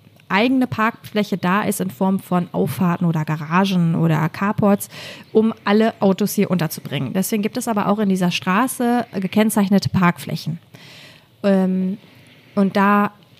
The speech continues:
ich ein Auto habe und mein Freund ein Auto hat, wir aber nur ein Carport haben, müssen wir halt auch immer noch ein Auto auf einer Parkfläche, ähm, parken. Jetzt stand nun mal meins auf einer Parkfläche, das direkt an so einen Vorgarten grenzte.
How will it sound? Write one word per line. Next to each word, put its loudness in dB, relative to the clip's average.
ich -2
ein 2
Auto 2
habe 2
und -6
mein -4
Freund 0
ein -6
Auto -2
hat, -2
wir 0
aber 4
nur 0
ein -2
Carport -4
haben, 0
müssen 2
wir 6
halt 4
auch 0
immer 4
noch 2
ein 2
Auto 0
auf 0
einer 0
Parkfläche, -4
ähm, -4
parken. -6
Jetzt -2
stand -2
nun -2
mal 0
meins -2
auf 2
einer -2
Parkfläche, -4
das -4
direkt -2
an 2
so 4
einen 2
Vorgarten 2
grenzte. -6